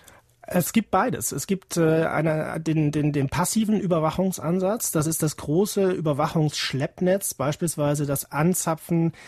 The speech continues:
der Glasfaserkabeln, die so etwas sind wie die Arterien des Internet, die Hauptschlagadern des Internet.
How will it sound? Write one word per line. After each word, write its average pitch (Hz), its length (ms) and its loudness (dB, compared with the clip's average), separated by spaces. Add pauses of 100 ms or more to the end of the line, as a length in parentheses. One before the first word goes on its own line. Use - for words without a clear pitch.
(320)
der 139 140 0
Glasfaserkabeln, 143 1200 0
die 147 100 2
so 143 120 -2
etwas 143 340 -2
sind 160 240 2
wie 147 80 0
die 98 140 -4
Arterien 165 560 4
des 147 160 2
Internet, 170 480 2
die 127 80 -2
Hauptschlagadern 135 880 -2
des 127 100 -4
Internet. 185 560 2